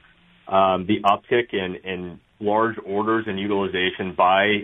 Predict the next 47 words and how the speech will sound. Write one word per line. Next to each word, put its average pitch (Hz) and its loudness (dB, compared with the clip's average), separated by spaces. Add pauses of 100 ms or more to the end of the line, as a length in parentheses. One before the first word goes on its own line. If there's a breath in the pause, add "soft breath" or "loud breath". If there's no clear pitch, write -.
enterprises 101 0
and 87 -8
corporations, 92 -2
whether 90 0
it's 87 -6
in 87 -8
financial 90 -2
services, 107 0 (420 soft breath)
manufacturing, 98 -2
healthcare. 101 0 (340 soft breath)
Uh, 87 -4
you 92 -2
know, 104 4
the 104 2
U 117 6
S 117 -2
government's 107 0
already 101 2
been 101 -2 (100)
looking 104 -4
at 95 0
deploying 101 -4
money 98 0
into 90 -2
using 95 -2
A 95 0
I 90 4
for 95 -4
many 90 -4
years 117 0
now. 113 -2
We 98 0
expect - -4
that 87 -2
to 90 -10
trickle 95 -4
up. 92 2
I - -16
mean, 113 0
ultimately, 113 0
I 92 -8
mean, 98 -6
as 117 -2
you 113 -8
pointed 107 -2
out, 95 2
robotics 104 0